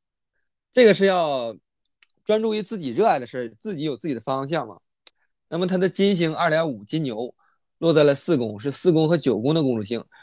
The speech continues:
说明她的这个对于哲学这个高等教育什么这个深度啊，她是在家庭中锤炼的。那么有的人不关心家庭啊，不关心四宫，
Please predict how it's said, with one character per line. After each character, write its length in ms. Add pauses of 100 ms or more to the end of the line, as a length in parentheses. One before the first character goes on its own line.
(200)
说 160
明 100
她 300
的 240
这 80
个 180 (220)
对 160
于 100
哲 220
学 180
这 120
个 120
高 240
等 280
教 240
育 100
什 100
么 160 (140)
这 100
个 60
深 260
度 120
啊， 200 (460)
她 140
是 200
在 140
家 260
庭 140
中 140
锤 160
炼 200
的。 120
那 100
么 80
有 220
的 200
人 320
不 120
关 160
心 120
家 220
庭 160
啊， 160 (340)
不 100
关 120
心 80
四 260
宫， 220